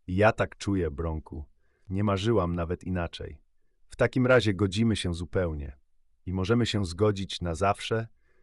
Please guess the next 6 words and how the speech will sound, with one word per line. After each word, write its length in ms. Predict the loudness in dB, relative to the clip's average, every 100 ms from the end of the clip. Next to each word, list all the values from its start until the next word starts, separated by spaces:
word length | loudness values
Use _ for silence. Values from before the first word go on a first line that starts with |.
| _ _
wyciągnęła 560 | -6 -2 0 2 2 2
dziewczyna 440 | 0 -4 -4 -2
pragnącą 640 | -2 -4 -2 -2 -2 -2
rękę 360 | -2 -2 -4 -6
do 120 | -6
ukochanego. 760 | -8 -10 -10 -8 -8 -8 -10